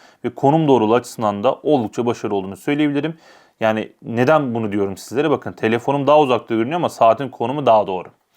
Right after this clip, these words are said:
Yani <laughs> böyle bir durum söz konusu. Sohbet bölümüne geliyoruz.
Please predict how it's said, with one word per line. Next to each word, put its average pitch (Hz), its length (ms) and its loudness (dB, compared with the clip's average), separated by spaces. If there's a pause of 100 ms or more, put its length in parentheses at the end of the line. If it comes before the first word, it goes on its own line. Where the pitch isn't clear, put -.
(300)
Yani 113 180 0
<laughs> - 40 -2
böyle 117 260 4
bir 110 80 0
durum 98 200 2
söz - 260 -6
konusu. 101 460 -10 (460)
Sohbet 196 420 0
bölümüne 160 280 0
geliyoruz. 135 540 -6